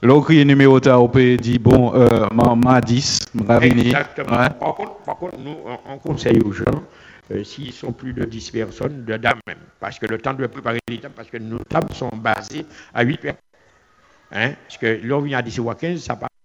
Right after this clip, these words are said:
Speaker 2: pas trop bon. Euh, bon, ça, les clients là, pourquoi coller table, pourquoi ranger table, oh, ben non.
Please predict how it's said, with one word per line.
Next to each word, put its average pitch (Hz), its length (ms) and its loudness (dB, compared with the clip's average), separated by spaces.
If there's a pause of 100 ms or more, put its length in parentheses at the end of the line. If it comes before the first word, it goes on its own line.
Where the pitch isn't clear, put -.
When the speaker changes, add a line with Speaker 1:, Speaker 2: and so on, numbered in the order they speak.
(240)
Speaker 2:
pas 131 140 -6
trop 151 260 -8
bon. 135 280 -10
Euh, 127 200 -4
bon, 110 200 -10
ça, 120 100 -4
les 127 80 -8
clients 113 240 -4
là, 123 140 -4
pourquoi 113 260 -12
coller 120 240 -2
table, 113 300 -12
pourquoi 117 220 -12
ranger 120 260 -6
table, 117 240 -6 (380)
oh, 139 100 -12
ben 151 120 -6
non. 113 120 -14